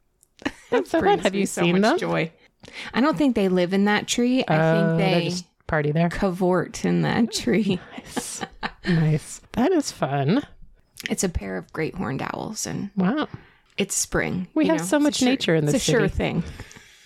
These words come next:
Speaker 2: <laughs> People are always posting about coyotes. Like, yes, we know there are coyotes that romp in the city.
Speaker 1: Yeah, it's nature. I think it's beautiful. I mean, I don't want it to take anybody's pet, but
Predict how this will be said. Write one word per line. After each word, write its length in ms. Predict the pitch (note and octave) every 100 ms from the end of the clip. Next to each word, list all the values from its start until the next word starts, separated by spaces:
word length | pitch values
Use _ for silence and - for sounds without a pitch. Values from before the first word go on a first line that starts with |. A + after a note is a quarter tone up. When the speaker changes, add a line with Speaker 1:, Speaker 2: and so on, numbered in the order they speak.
| -
Speaker 2:
<laughs> 840 | - - - - - - E4+ E4+
People 200 | A#3 G3
are 60 | F#3+
always 160 | F3+ -
posting 340 | E3 D#3+ E3
about 200 | D3+ D#3
coyotes. 680 | - E3 D#3+ D#3+ E3 E3 -
Like, 160 | G3+ -
yes, 200 | B3+ -
we 120 | G#3+
know 180 | A3+ G3
there 200 | F#3+ F#3
are 40 |
coyotes 540 | F3 G3+ G#3 E3 D3 -
that 180 | F3+ E3
romp 340 | D#3+ E3 D#3+ -
in 180 | E3+
the 100 | E3+
city. 400 | E3 D#3 C#3 C#3+ - _ _ _
Speaker 1:
Yeah, 240 | C4 C4 F3+ -
it's 420 | G#3 - - -
nature. 580 | G3 G3+ G#3 - E3 F3 -
I 120 | F#3
think 220 | A3 C#4 B3+
it's 140 | -
beautiful. 540 | - D#3+ E3+ - D#3+ - - - - - -
I 60 |
mean, 180 | A3 A3+
I 100 | G3+
don't 160 | G3+ -
want 160 | F#3+
it 120 | F3+ F3
to 100 | E3+
take 260 | - D#3+
anybody's 480 | D3 D#3 D3 - -
pet, 280 | - G#3 - - - - -
but 240 | - -